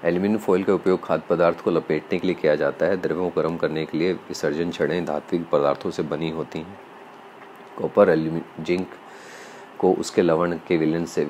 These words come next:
में से विस्थापित नहीं कर सकता। और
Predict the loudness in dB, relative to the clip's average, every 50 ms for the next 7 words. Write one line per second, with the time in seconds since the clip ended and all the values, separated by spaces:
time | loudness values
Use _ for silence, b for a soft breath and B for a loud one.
0 | -6 -10 -8 -4 -2 -2 -2 -2 -4 -4 -2 0 0 0 -2 -2 -2 -4 -2 0
1 | -2 -2 -2 -2 -4 -4 0 0 -2 -2 -2 -6 -8 -2 -2 -2 -2 -2 -6 B
2 | B B B B B B B -20 -20 -20 -20 -18 -14 -12 -12 -12 -12 -14 -18 -20
3 | -20 -20 -20 -20 -10 -6 -2 0 2 4 2 2 0